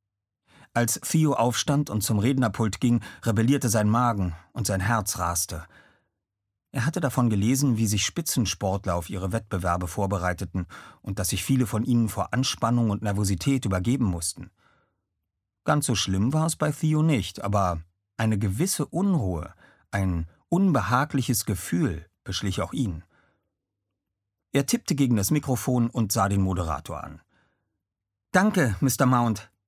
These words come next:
sagte er. Dann wandte er sich dem Team der Central Middle School zu, räusperte sich, ermahnte sich noch einmal langsam und deutlich zu sprechen und begann seine Erwiderung.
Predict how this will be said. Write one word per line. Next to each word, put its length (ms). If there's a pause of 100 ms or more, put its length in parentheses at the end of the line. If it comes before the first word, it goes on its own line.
(100)
sagte 400
er. 240 (1600)
Dann 280
wandte 280
er 140
sich 180
dem 240
Team 320
der 120
Central 440
Middle 300
School 320
zu, 340 (520)
räusperte 500
sich, 320 (400)
ermahnte 400
sich 200
noch 180
einmal 400
langsam 560
und 200
deutlich 360
zu 100
sprechen 480 (580)
und 200
begann 400
seine 280
Erwiderung. 640